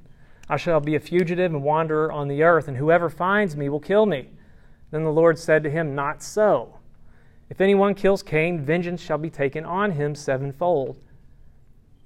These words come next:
And the Lord put a mark on Cain, lest any, uh, any who found him should attack him. Then Cain went away from the presence of the Lord and settled in the land of Nod, east of Eden.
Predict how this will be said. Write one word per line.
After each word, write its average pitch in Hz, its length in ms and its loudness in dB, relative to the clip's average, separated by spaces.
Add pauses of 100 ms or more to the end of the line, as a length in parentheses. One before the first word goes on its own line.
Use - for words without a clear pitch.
(260)
And 156 100 -2
the 160 80 4
Lord 180 340 6
put 175 120 0
a 160 40 2
mark 170 360 2
on 151 220 -2
Cain, 143 360 -4
lest 147 320 -2
any, 165 300 -2
uh, 143 420 -4
any 170 260 0
who 147 160 -2
found 175 360 0
him 139 300 -2
should 139 200 -6
attack 160 360 -2
him. 127 260 -14 (560)
Then 170 220 4
Cain 185 300 2
went 180 180 0
away 160 340 6
from 151 160 -6
the 139 60 -4
presence 151 380 2
of 143 80 -6
the 139 60 -6
Lord 135 240 -2
and 135 120 -8
settled 139 400 0
in 131 80 -6
the 131 60 -6
land 131 260 -4
of 127 60 -10
Nod, 135 380 -2
east 139 360 -8
of 135 120 -10
Eden. 131 360 -6